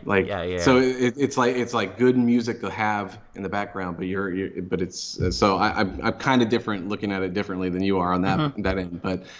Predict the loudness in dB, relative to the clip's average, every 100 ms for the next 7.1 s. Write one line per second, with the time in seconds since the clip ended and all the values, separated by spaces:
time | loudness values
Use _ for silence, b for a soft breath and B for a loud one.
0 | B B 2 4 2 6 8 8 6 6
1 | 2 2 4 2 0 -2 0 -2 -4 b
2 | b 4 4 4 2 2 2 2 6 6
3 | 6 6 8 8 6 -2 0 0 4 4
4 | 2 4 6 6 2 -2 0 0 0 2
5 | 4 2 0 0 0 0 0 0 0 0
6 | 0 2 -2 -8 -8 -8 -6 -4 -2 -2
7 | -4